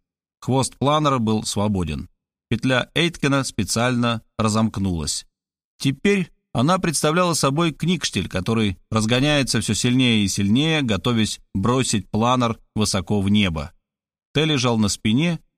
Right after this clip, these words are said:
и смотрел вперед. Цеплеты выбрасывали аэродинамические стабилизаторы, чтобы кнут не изгибался. Через несколько секунд планер достиг пика и тут же отсоединился от цепи.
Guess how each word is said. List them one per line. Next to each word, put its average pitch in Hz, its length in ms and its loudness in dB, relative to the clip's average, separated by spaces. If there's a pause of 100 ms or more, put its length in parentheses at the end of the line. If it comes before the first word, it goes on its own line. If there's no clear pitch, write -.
(100)
и 127 60 0
смотрел 139 520 -2
вперед. 117 680 -2 (380)
Цеплеты 147 440 0
выбрасывали 139 540 2
аэродинамические 123 840 0
стабилизаторы, 120 720 0
чтобы 101 320 -2
кнут 135 480 -2
не 117 160 4
изгибался. 107 720 -2 (500)
Через 127 220 0
несколько 143 420 0
секунд 165 540 -2
планер 143 340 0
достиг 117 500 -2
пика 170 260 0
и 123 100 2
тут 170 240 -2
же 135 120 -4
отсоединился 110 880 0
от - 260 -8
цепи. - 460 -4